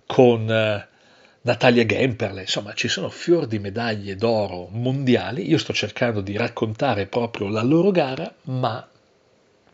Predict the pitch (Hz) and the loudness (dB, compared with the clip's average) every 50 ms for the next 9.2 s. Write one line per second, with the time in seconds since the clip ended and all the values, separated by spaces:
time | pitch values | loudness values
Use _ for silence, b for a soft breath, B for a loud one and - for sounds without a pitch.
0 | - - - 127 117 107 101 - - 131 127 - - 107 101 98 - 143 135 110 | -12 -4 2 4 4 4 4 4 2 2 2 0 -2 -6 -6 -4 0 0 0 0
1 | 95 95 101 98 92 98 98 95 95 95 95 92 90 b b b b b b b | -2 -4 -8 -10 -10 -10 -10 -10 -8 -8 -10 -10 -12 b b b b b b b
2 | b b b b b b b b b b b b b - - 151 147 - - 127 | b b b b b b b b b b b b b 0 2 2 4 6 4 4
3 | 135 123 - - - - 90 82 - - - - 98 85 95 117 120 - - - | 4 2 2 0 -2 -2 -4 -8 -12 -12 -10 -10 -8 -4 0 0 0 0 -2 -6
4 | - 85 - - - - - - 101 98 95 92 - - - - - 101 98 - | -8 -6 -6 -8 -10 -8 -4 -2 -2 -2 -2 -4 -4 -2 -2 0 -2 -2 -4 -2
5 | - 135 123 117 107 - - - - - 110 123 165 185 - 104 90 - - 120 | 0 0 0 0 0 -4 -8 -10 -8 -6 -4 -4 -2 -2 -2 -4 -4 -6 -8 -12
6 | - - 165 170 135 104 92 98 95 95 92 - 110 - - 131 135 117 90 85 | -6 -2 -2 0 0 0 -2 -4 -6 -4 -4 -2 -2 -2 -2 -2 -2 -2 -4 -8
7 | 90 - - - - 117 117 117 107 - - 117 113 107 - - 120 113 - - | -10 -10 -6 -2 0 0 2 2 0 -2 -2 -2 -2 -4 -2 0 0 0 2 0
8 | 113 104 104 107 107 - - - 120 123 127 120 120 113 101 98 98 101 110 117 | 0 0 0 -2 -2 -4 -4 0 4 6 8 8 6 6 2 0 0 2 4 4
9 | - - - | 2 2 -4